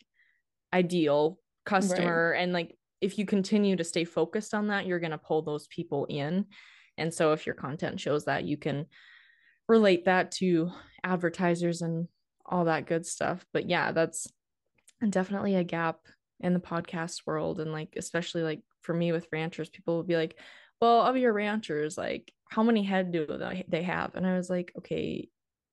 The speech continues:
Speaker 1: you know, you're not supposed to ask that question," even
Speaker 2: Yeah.
Speaker 1: though I think, I don't know, I'm okay with that question, 'cause otherwise, how do people learn? But, like, it's also, like, you can't always tell. And I, I've tried surveys and stuff, and I got some feedback, but it wasn't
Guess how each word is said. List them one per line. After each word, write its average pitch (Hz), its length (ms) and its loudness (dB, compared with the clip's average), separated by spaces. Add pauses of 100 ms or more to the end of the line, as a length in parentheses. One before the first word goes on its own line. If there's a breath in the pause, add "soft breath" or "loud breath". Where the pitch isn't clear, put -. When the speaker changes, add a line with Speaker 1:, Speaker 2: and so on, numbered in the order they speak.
(140)
Speaker 1:
you 170 140 -2
know, 147 180 -4
you're 156 160 -4
not 196 140 -4
supposed - 260 -6
to 262 80 -4
ask 226 240 -2
that 220 180 -8
question," 165 560 -6
even 170 220 0
Speaker 2:
Yeah. 170 60 2
Speaker 1:
though 165 400 -4
I 165 120 -2
think, 165 300 -8 (580)
I - 40 -12
don't - 120 -10
know, 180 160 -8 (300)
I'm 156 180 -8
okay - 220 -10
with - 120 -8
that - 180 -12
question, - 420 -10
'cause 170 160 -10
otherwise, 156 320 -6
how 175 100 -10
do 165 80 -10
people 175 340 -8
learn? - 360 -6
But, 175 260 -4
like, - 260 0 (680 loud breath)
it's 180 140 -2
also, 180 220 2
like, 175 240 2
you 185 80 -2
can't 240 320 -2 (640)
always 180 300 0
tell. - 480 -10 (280)
And 170 360 -2
I, 202 280 2 (160)
I've 202 200 0
tried 165 300 -2
surveys 165 440 0
and 165 160 -4
stuff, - 380 -4
and 226 80 -2
I 254 80 -2
got 262 200 -2
some 156 240 -6
feedback, 180 560 -4
but 165 140 -2
it - 100 -2
wasn't 160 360 -4